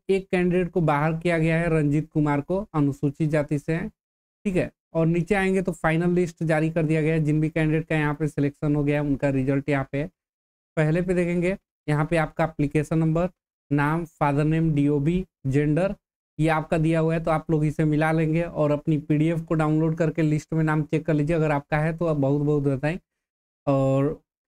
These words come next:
एक candidate को इसमें पहले जो चयनित था उनको बाहर किया गया है, उनका नाम मैं एक बार और बता देता हूँ, रंजीत कुमार जी को बाहर कर दिया गया है। देखेंगे यहाँ पे लिखा हुआ है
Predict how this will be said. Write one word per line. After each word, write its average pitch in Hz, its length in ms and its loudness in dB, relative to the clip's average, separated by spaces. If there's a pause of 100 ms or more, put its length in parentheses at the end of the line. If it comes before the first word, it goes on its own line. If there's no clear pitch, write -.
एक 202 180 -2
candidate 190 380 0
को 180 120 0
इसमें 170 440 0
पहले 160 360 0
जो 165 140 2
चयनित 165 420 0
था 160 180 -2 (160)
उनको 160 260 0
बाहर 151 320 0
किया 151 220 0
गया 143 220 0
है, 185 120 -6 (120)
उनका 143 200 0
नाम 147 200 0
मैं 147 140 2
एक 143 120 -2
बार 143 140 2
और 143 180 0
बता 143 280 0
देता 147 240 -2
हूँ, 143 200 -2 (240)
रंजीत 135 420 0
कुमार 147 280 0
जी 139 120 0
को 147 140 0
बाहर 135 300 0
कर 139 140 -2
दिया 135 200 0
गया 131 160 -2
है। 147 100 -2
देखेंगे 139 380 0
यहाँ 135 220 -2
पे 147 60 -4
लिखा 131 220 -4
हुआ 131 180 -2
है 156 80 -6